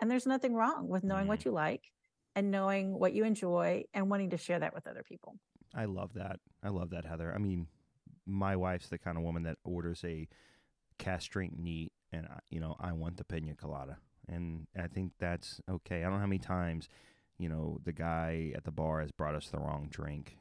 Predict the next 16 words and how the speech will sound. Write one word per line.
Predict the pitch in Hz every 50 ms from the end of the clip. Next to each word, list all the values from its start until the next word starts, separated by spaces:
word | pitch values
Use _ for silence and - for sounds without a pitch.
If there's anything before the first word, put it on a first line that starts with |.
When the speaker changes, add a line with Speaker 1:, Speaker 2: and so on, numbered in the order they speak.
| -
Speaker 2:
and | - 69 71 71 76 78
mixed | 82 - - - -
'em | 78 76
up | 76 71 -
because | - - - 76 69
they | 76 73
assumed. | 71 71 - - - 73 73 73 73 69 67 69 -
And | 73 71 69 71 - - - - - _ _ _ _ _ _ _ _ _ 92 - - - _ - - -
I, | 110 107
a | - - - 85 - - _ _ _ -
lot | - 107 117 143
of | 151 -
people | 143 120 117 107
here | 95 110 101 101
are |
saying | 98 - - 101 95 90 87 87 87 85 82 82 78